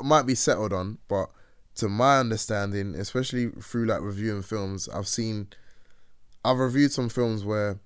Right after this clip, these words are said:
and I've read some reviews where it's been about, like, the actors, like, halfway through acting out, like, half of the film, they said, "You know what, fuck this, I'm out." They've, they've dropped out. Someone else has come and had to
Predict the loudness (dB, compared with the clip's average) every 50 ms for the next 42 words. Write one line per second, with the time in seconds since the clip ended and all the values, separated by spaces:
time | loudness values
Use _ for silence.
0 | -20 -20 _ _ _ _ _ _ _ _ -20 -20 _ _ _ -20 -20 _ _ -20
1 | _ -8 -2 2 4 4 4 4 4 2 2 2 0 -2 -2 -2 -2 -2 -2 -2
2 | -2 -2 -4 -4 -6 -4 -2 -2 -2 -2 -2 -2 0 0 0 0 0 0 0 0
3 | 0 -2 -6 -10 -10 -8 -4 -4 -4 -4 -4 -4 -6 -6 -4 -4 -4 -4 -2 -4
4 | -4 -4 -6 -12 -20 -20 -20 _ _ _ _ _ _ _ -18 -8 -2 -2 0 0
5 | -2 -2 -4 -2 -2 -4 -6 -6 -6 -4 -4 -4 -4 -4 -6 -8 -12 -18 -20 -20
6 | -20 -20 -20 -20 -20 -20 -20 -20 -20 -12 0 0 0 0 0 -4 -6 -4 -2 -2
7 | -2 -2 -2 -4 -6 -6 -6 -6 -10 -6 -2 0 0 0 0 -4 -8 -10 -6 -4
8 | -4 -4 -4 -4 -6 -6 -6 -6 -4 -4 -6 -6 -6 -6 -6 -4 -4 -4 -6 -8
9 | -8 -8 -8 -8 -6 -6 -6 -6 -4 -6 -6 -8 -10 _ -20 -20 -20 -20 _ -20
10 | -20 -20 -20 -20 -12 -8 -6 -4 -2 -2 -2 -4 -4 -6 -12 -18 -20 -20 -20 _
11 | -8 -8 -8 -8 -10 -16 -20 -20 -20 -20 -14 -10 -6 -6 -6 -6 -8 -10 -4 -2
12 | 0 0 0 -2 -4 -2 0 0 0 0 -4 -8 -10 -8 -6 -4 -2 -2 -2 -2
13 | -2 -2 -4 -8 -8 -8 -6 -6 -4 -4 -4 -4 -4 -4 -6 -6 -6 -4 -4 -4
14 | -4